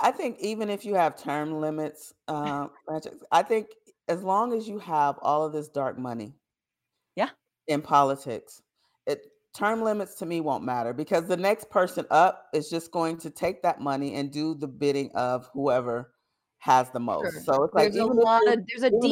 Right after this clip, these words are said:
Speaker 1: you're
Speaker 2: bench
Speaker 1: swapping out
Speaker 2: douchebag.
Speaker 1: people, as long as the money is the undergird of it all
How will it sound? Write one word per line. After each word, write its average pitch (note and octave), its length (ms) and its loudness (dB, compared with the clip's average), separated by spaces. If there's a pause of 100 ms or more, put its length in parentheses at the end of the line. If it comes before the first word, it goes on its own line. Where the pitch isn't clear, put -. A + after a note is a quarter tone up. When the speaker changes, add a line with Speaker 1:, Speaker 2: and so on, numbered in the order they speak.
(180)
Speaker 1:
you're A3 100 6
Speaker 2:
bench A3+ 160 -4
Speaker 1:
swapping G3+ 420 6
out F#3 180 8
Speaker 2:
douchebag. D#3 240 -4
Speaker 1:
people, A3 420 0 (200)
as E3+ 120 -4
long F#3+ 260 2
as G3 100 -2
the F3+ 100 2
money D#3+ 440 -2
is D#3 260 -6
the D#3 180 -6
undergird D#3+ 500 -2
of C#3+ 140 -4
it - 80 -10 (100)
all C#3 480 -4